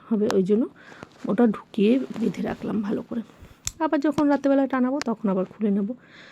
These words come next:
তো যাই হোক, এদিকে দেখো, ঘরটা ঝাড় দিয়ে নিচ্ছি। ঘরটা ঝাড় দিলে মোটামুটি কাজ বাজ পুরো কমপ্লিট হয়ে যাবে আমার। তো ওটার জন্যই এদিকে দেখো, ঘরের কাজ বাজ কমপ্লিট করে তারপর আবার স্নান করব। স্নান, আজকে যেহেতু গুরু পূর্ণিমা,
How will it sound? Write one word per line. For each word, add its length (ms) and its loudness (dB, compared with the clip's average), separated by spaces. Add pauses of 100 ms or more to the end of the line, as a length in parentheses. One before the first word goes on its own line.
(200)
তো 80 2
যাই 200 6
হোক, 200 2
এদিকে 260 4
দেখো, 240 2
ঘরটা 360 0
ঝাড় 220 0
দিয়ে 180 2
নিচ্ছি। 420 0
ঘরটা 220 -4
ঝাড় 240 -2
দিলে 160 2
মোটামুটি 420 0
কাজ 280 -2
বাজ 160 -4 (120)
পুরো 140 2
কমপ্লিট 520 -2
হয়ে 180 2
যাবে 200 0
আমার। 180 0 (600)
তো 180 4 (380)
ওটার 340 2
জন্যই 300 4
এদিকে 300 4
দেখো, 300 2
ঘরের 200 0
কাজ 220 0 (920)
বাজ 180 4
কমপ্লিট 460 2
করে 320 4 (200)
তারপর 360 2
আবার 160 2
স্নান 400 2
করব। 400 0
স্নান, 420 -2
আজকে 280 -4
যেহেতু 320 0
গুরু 140 6
পূর্ণিমা, 420 4